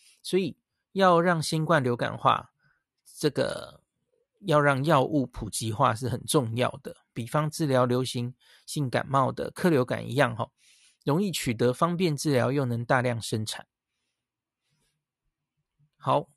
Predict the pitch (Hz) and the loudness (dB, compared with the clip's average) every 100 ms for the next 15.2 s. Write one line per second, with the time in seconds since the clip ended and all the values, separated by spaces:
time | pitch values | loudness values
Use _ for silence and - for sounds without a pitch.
0 | _ _ _ _ 294 165 135 139 165 175 | _ _ _ _ -10 -4 -4 -4 -2 2
1 | 165 156 170 240 202 - 127 117 117 127 | 4 4 6 6 6 2 0 0 0 -2
2 | 131 120 - 156 165 156 151 143 143 143 | -4 -4 0 0 0 2 2 4 2 2
3 | 135 120 - 147 120 123 113 - 147 147 | -2 -2 0 0 0 -2 -2 -4 -2 2
4 | 135 127 143 131 127 113 - 113 127 - | 2 2 0 -2 -2 -4 -4 -4 -2 -2
5 | 110 120 - - - 139 139 139 117 - | -2 -2 -10 -20 -8 -4 0 0 0 -4
6 | 127 - - - 120 - 127 - 113 - | -4 -4 -6 -6 -6 -2 -2 -2 -10 -12
7 | _ _ _ _ _ _ _ _ _ _ | _ _ _ _ _ _ _ _ _ _
8 | - 190 202 208 214 180 147 135 117 131 | -4 2 6 6 8 8 6 0 0 -2
9 | 143 143 120 - 120 110 - - 120 123 | -2 -2 -2 -4 -2 -2 -4 -6 -8 -8
10 | - 175 139 - 127 120 123 - - 147 | 0 2 2 0 -2 -4 -8 -12 -8 -6
11 | - 160 127 - - - _ _ _ _ | 0 0 0 -6 -12 -18 _ _ _ _
12 | - _ _ _ _ _ _ _ _ 127 | -20 _ _ _ _ _ _ _ _ -2
13 | 113 143 185 160 131 156 156 165 160 156 | 0 2 2 4 2 2 2 2 4 4
14 | 135 123 107 151 127 110 151 123 85 110 | 2 -2 -6 -2 0 2 0 0 -2 -2
15 | - 123 | 0 0